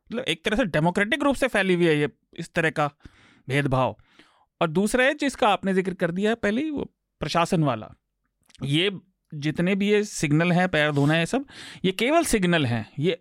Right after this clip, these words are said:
तभी अच्छे लगेंगे जब इनके पीछे आप लंबा सुधारने का ईमानदारी से काम करेंगे, तभी ये ठीक लगेंगे भी। नहीं तो ये केवल वही है, दिखावा और एक फटी हुई किताब, फटी हुई जिल्द और जली हुई किताब पे आपने नया लेबल लगा दिया, बस।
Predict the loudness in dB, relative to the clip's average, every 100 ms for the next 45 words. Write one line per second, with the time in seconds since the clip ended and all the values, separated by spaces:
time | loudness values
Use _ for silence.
0 | -4 2 2 2 0 0 0 0 0 0
1 | 0 0 0 -2 -2 -2 0 0 -2 -20
2 | -10 0 2 2 2 2 2 4 2 0
3 | _ _ _ _ -6 -2 2 2 2 0
4 | 2 0 2 4 4 4 4 2 0 0
5 | 0 2 0 -2 -10 -16 -20 _ _ _
6 | -2 4 4 4 2 2 2 0 2 2
7 | 0 -2 -4 -4 0 2 2 0 -2 0
8 | 2 2 2 2 0 -2 -2 0 -2 -2
9 | -2 -2 0 0 0 -2 -2 0 0 -2
10 | -2 0 0 0 -4 -4 -6 -4 -2 -2
11 | -2 -4 -4 -4 -2 -2 -2 -2 -4 -6
12 | _ _ -10 -4 0 0 -2 -4 -4 -6
13 | -6 -8 -8 -10 -12